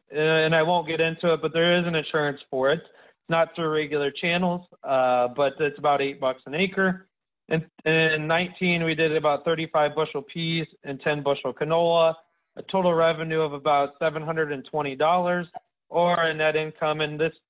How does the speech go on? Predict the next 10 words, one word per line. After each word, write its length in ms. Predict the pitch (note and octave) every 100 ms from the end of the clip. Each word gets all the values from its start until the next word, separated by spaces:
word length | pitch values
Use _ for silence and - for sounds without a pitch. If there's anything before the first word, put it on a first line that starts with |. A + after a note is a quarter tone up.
| _
we 180 | C#3 D3
apologize 540 | C#3+ F3+ F3 F3+ E3
for 80 | -
changing 440 | D3+ F#3 F3 E3 D#3+
it 80 |
up 180 | D#3 D3+
on 120 | D#3
you 80 | D3
guys, 240 | C#3+ D3 D3
but 180 | C#3+